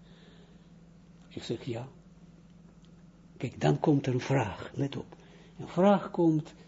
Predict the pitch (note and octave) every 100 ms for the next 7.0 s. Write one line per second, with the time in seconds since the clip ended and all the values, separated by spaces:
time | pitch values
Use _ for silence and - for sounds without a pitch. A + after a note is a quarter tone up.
0 | - - - - - B3 A#3+ F#3+ A3+ -
1 | - D#3 D3+ G#3 G3+ D#3 G#3 G3+ D#3+ D3+
2 | E3+ D3+ D3 - D#3 C#3 C#3 D3 C3+ C3
3 | A3+ G#3 D3+ - - C3 A#2 - - -
4 | F3 E3 C#3+ D3 C3+ D3+ - C#4+ C#4 A3
5 | D#3 F3 F3 F#3 E3+ F#3+ F#3 D#3 D3 D#3+
6 | F3+ E3+ - E3+ C#3+ - C3+ - C#3 A#2